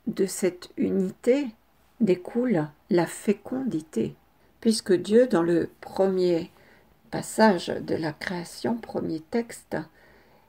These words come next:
Dieu les crée hommes et femmes et il les bénit tous les deux en leur disant : « Soyez féconds,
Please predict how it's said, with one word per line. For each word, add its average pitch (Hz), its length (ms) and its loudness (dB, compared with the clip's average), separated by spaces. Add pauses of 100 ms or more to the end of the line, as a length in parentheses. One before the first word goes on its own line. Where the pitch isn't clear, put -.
(320)
Dieu 226 500 4
les 185 300 -2
crée - 520 -4 (260)
hommes 240 260 8
et 180 120 4
femmes 226 500 -2 (160)
et 190 160 6
il 190 260 2
les 196 140 10
bénit 220 720 6 (480)
tous 330 160 4
les 220 140 8
deux 214 300 2 (760)
en 185 140 2
leur 180 200 2
disant : « 220 380 -2
Soyez 247 640 4
féconds, - 520 -4